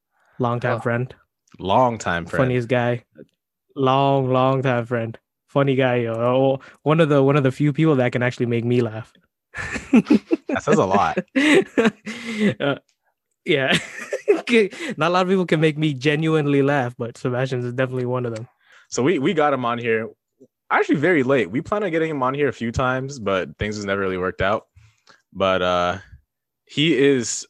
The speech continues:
Speaker 3: our expert today on the Wild West that is Wall Street Bets. So, Sebastian. And, you know what? Before we get into that, man, talk to us. Who, who, who is you?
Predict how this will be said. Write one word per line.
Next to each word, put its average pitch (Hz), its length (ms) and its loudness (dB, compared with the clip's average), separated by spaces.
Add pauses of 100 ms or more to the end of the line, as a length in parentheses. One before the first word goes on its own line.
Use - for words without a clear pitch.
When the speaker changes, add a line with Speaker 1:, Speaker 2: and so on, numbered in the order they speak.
Speaker 3:
our 113 320 2
expert 98 540 -4
today 87 520 -4 (640)
on 98 160 -2
the 98 100 0
Wild 98 320 2
West 104 440 -4 (400)
that 95 140 0
is 92 160 -2
Wall 95 220 2
Street 80 320 -6
Bets. - 480 -4 (1120)
So, 90 400 -4
Sebastian. 90 580 -6
And, - 600 -20
you 277 80 2
know 427 60 6
what? 370 100 4
Before 381 140 4
we 254 60 4
get 175 60 4
into 160 160 2
that, 95 180 0
man, 95 220 -4
talk 220 220 0
to 87 100 -4
us. 80 160 -6
Who, 254 240 -6
who, 247 240 -4
who 233 200 4
is 127 140 2
you? 90 640 -4